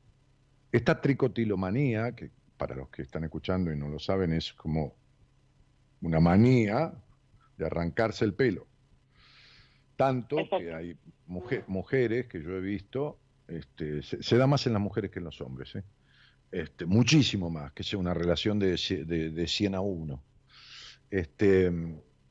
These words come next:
Speaker 1: este, o, o cien a dos, bueno, no importa, pero desproporcionado totalmente. Eh,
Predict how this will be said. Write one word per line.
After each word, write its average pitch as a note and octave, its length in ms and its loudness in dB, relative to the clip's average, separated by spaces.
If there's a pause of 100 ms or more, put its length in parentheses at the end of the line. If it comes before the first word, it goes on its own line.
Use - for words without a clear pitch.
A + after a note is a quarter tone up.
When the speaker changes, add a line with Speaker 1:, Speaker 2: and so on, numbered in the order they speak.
(220)
Speaker 1:
este, E2 680 0
o, - 440 -14
o - 40 -10
cien F2+ 220 2
a D#2 60 2
dos, E2 200 4
bueno, D#2 240 2
no F2+ 60 0
importa, D2+ 340 0
pero D2+ 220 -6
desproporcionado D#2+ 640 -6
totalmente. D2 500 -8 (1800)
Eh, F#2 680 4